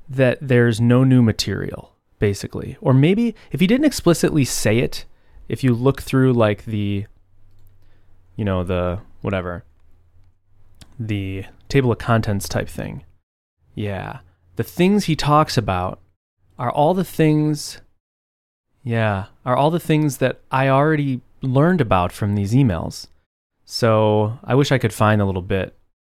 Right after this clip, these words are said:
where he, yeah, so it's the first, this is the first season of Just JavaScript. It exists of ten episodes. So there will be more. Smart on him for doing it in seasons, because in future seasons, I will have not seen that content and I will probably buy it.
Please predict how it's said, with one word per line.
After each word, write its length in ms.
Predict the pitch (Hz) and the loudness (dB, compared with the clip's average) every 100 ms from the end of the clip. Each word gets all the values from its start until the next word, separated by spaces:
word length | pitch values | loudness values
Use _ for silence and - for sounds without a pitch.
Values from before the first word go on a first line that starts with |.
| _ _ _ _ _ _ - | _ _ _ _ _ _ -8
where 260 | 104 95 | -4 -4
he, 260 | 95 92 92 | -4 -4 -4
yeah, 160 | 98 85 | -4 -4
so 180 | - 113 | 0 0
it's 140 | 104 | 0
the 80 | 110 | -6
first, 400 | - 160 147 - | 0 2 2 0
this 160 | 143 | -2
is 100 | 160 | 0
the 80 | 139 | -2
first 400 | - - 156 151 | -2 0 2 2
season 260 | - 127 113 | 2 2 2
of 80 | 104 | 2
Just 300 | 107 98 - | 2 0 0
JavaScript. 560 | 95 - - - - | -2 0 -6 -8 -10
It 40 | 104 | -10
exists 320 | - 107 - | -8 -8 -8
of 80 | 104 | -6
ten 180 | 104 | -4
episodes. 460 | 90 - - - - | -6 -8 -10 -10 -2
So 180 | 131 117 - _ _ - | -2 -2 -6 _ _ -2
there 240 | 147 180 | 2 4
will 100 | 185 | 4
be 140 | 156 | 4
more. 200 | 143 113 | 4 2
Smart 320 | 110 - 139 156 | 0 0 2 4
on 140 | 139 | 4
him 180 | 131 127 | 4 2
for 120 | 117 | 0
doing 260 | 117 113 110 | 4 4 4
it 120 | - | 0
in 100 | 98 | -4
seasons, 580 | - 120 110 90 - - | 2 4 4 2 -4 -6
because 380 | - - 95 | -6 -4 -4
in 80 | 101 | -4
future 320 | 98 147 135 | 2 2 2
seasons, 440 | 101 101 90 95 92 | 0 0 0 0 0
I 80 | 90 | 0
will 140 | 92 | 0
have 140 | 98 | 0
not 280 | 98 117 143 | 2 2 2
seen 260 | - 113 98 | -2 -2 -2
that 200 | 92 - 135 - | -4 -6 -12 -12
content 400 | - 95 98 95 | -6 -4 -4 -4
and 100 | 98 | -2
I 60 | 95 | -2
will 120 | 101 | -4
probably 480 | - 87 95 98 101 | -4 -4 -4 -6 -4
buy 220 | 123 | -4
it. 100 | 90 | -4